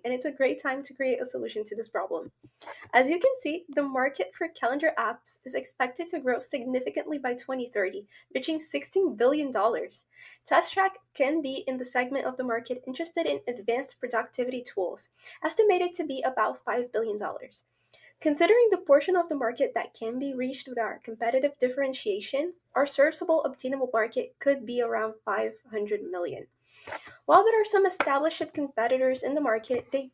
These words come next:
don't have all the features that Task Track does. For example, Forest.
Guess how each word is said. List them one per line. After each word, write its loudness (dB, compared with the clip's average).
don't 4
have -4
all 6
the 2
features -4
that 2
Task -4
Track -6
does. -8
For 2
example, 0
Forest. 4